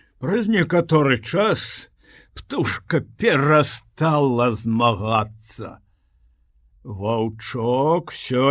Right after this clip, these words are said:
яшчэ трымаў яе за крыло. Яны ляжалі на зямлі і глядзелі адзін на аднаго.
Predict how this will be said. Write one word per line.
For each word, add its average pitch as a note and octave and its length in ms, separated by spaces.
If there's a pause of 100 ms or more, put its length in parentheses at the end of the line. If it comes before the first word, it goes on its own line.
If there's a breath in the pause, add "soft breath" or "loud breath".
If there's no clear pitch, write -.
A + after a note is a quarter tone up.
(120)
яшчэ E3 360
трымаў B2 760
яе D3 320
за D#3 180
крыло. A2+ 720 (800 soft breath)
Яны C3+ 280
ляжалі C#3 520
на C3+ 100
зямлі C3 440
і A2+ 100
глядзелі B2+ 560
адзін A#2+ 340
на A#2 140
аднаго. G#2+ 400